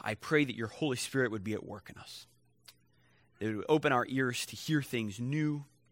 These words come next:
that it would soften our hearts to receive your correction, to hear from your scripture what is good, and to long for that which is good. We pray this in Jesus' name.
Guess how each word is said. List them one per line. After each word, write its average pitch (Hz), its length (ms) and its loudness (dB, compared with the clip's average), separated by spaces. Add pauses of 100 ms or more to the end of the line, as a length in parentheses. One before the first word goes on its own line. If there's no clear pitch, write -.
(560)
that 104 140 2
it 104 80 0
would 104 100 -4
soften 151 480 4
our 110 140 2
hearts - 640 -6 (220)
to - 140 -6
receive 147 800 -4 (280)
your 110 180 -4
correction, 151 920 -4 (1800)
to 131 80 0
hear 208 280 4
from 185 220 2
your 139 80 2
scripture 190 500 2
what 127 280 4
is 107 160 -2
good, 180 560 6 (280)
and 139 140 6
to 127 80 4
long 170 680 10
for 139 200 2
that 113 300 6
which 101 240 -6
is 87 140 -8
good. - 160 -16 (1600)
We 110 140 -6
pray 101 240 -2
this 95 180 -4
in 95 120 -8
Jesus' 107 440 -4
name. - 220 -14